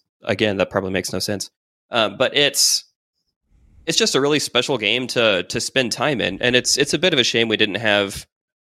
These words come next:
a whole lot of time to play it. I mean, you went through so fast and, and played everything that you could in the time you were given. But, like, this is the kind of game you really just wanna luxuriate in and take your time in and just explore every corner of the world.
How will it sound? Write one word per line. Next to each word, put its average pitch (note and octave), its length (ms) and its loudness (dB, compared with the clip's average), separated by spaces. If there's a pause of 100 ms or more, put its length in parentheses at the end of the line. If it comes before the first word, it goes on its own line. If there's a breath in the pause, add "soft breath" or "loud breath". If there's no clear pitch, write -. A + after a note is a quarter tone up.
(160)
a A2 40 -6
whole A2+ 180 4
lot G#2+ 120 4
of F#2+ 80 -2
time G2 480 0 (160)
to F#2 80 -12
play A2 260 2
it. F2 60 0
I G#2 40 -2
mean, G2+ 160 -4
you G2 220 -2 (600)
went A2+ 200 -4
through G#2+ 180 0
so G2+ 200 0
fast G2 380 -2
and, F#2+ 240 -8 (800 soft breath)
and A#2+ 120 -2
played B2 200 4
everything A#2 260 0
that A2 160 0
you G#2 80 -4
could A#2+ 320 2
in G2+ 60 -2
the G#2 60 2
time A2+ 220 0
you G2+ 80 0
were G2 80 2
given. G2+ 320 0
But, F2 160 0
like, G2 240 2
this C3 180 0
is C3 100 -6
the B2+ 80 0
kind A#2+ 240 -2
of G2 60 0
game G#2 220 0
you G2+ 120 -4
really G#2 220 0
just G2 200 -8
wanna F#2+ 340 0 (220)
luxuriate G2 600 0
in F#2 200 -2
and G2 220 -4
take A2 220 -2
your G2 80 -2
time G2+ 320 0
in F#2 180 0
and F#2+ 100 0
just - 200 -4
explore G2+ 480 2
every G2+ 240 2
corner G2 320 0
of F#2+ 100 0
the F#2 80 0
world. G2 400 0